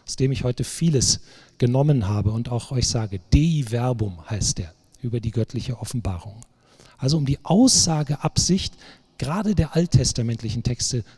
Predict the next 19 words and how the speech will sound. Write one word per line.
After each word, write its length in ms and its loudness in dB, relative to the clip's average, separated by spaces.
gut 280 0
zu 200 2
erfassen, 680 -2
müssen 360 0
wir 280 0
die 60 -18
Kultur, 560 -2
die 60 -12
Umstände, 720 -6
die 80 -8
Denk-, 400 -2
Sprech- 420 -4
und 140 -8
Erzählformen 1080 -2
beachten. 560 -6
Sonst 800 2
laufen 480 2
wir 120 2
Gefahr, 640 -2